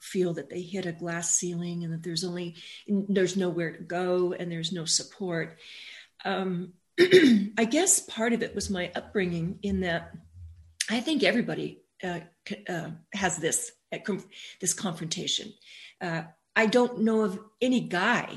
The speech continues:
any man that I worked with that got things just handed to them because they were a guy. And I kinda took the same approach. Um, and, and if,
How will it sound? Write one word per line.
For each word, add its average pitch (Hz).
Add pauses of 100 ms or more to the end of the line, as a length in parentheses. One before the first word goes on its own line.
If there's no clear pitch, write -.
(120)
any 233
man 226
that 160
I 147
worked 151
with -
that 175
got 208
things 185
just -
handed 202
to -
them -
because 170
they 165
were 151
a 151
guy. 165 (880)
And 214
I 226
kinda 392
took 269
the 202
same 180
approach. - (100)
Um, 175 (440)
and, 165
and 196
if, 220